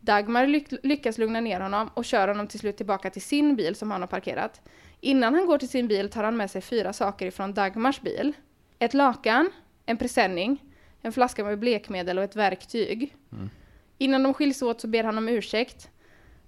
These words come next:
Speaker 1: Eh, och han får henne då att lova att inte gå till polisen. Men så fort han har åkt därifrån så åker hon till polisen.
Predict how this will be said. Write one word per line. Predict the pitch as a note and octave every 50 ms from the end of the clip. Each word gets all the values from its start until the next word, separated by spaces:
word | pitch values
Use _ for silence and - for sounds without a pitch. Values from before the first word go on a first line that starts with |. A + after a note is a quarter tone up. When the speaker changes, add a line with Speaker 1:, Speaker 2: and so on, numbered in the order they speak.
| - - _
Speaker 1:
Eh, | - A3 A3 A3 A3 A3 A3 G#3 - - _ _ _ _ _ _ _ _
och | - B3 A#3+ -
han | B3 A#3 A#3 A#3 A3+ A3+ G#3+
får | - - A#3 G3+ F#3
henne | G#3 A3 G#3 G#3+ A3+
då | G#3+ F#3+
att | E3 - -
lova | A3 A3 G#3 F#3 F3+ F3
att | F#3+ -
inte | A3+ A3 - F#3+
gå | F3 F3+
till | - G3
polisen. | - A3+ A3+ F#3+ F#3 - - B3+ B3 A3+ - A3 - - - _ _ _ _ _ _ _
Men | - A#3+ A#3+ A#3 A3+ - - -
så | - - C4+
fort | - - D4+ -
han | B3+ A#3
har | A#3 G#3+
åkt | G#3+ -
därifrån | - - - - F#3+ F#3 G3
så | - G3
åker | G3 - G3
hon | F#3+ F#3
till | - -
polisen. | - G3+ - - - - - - A3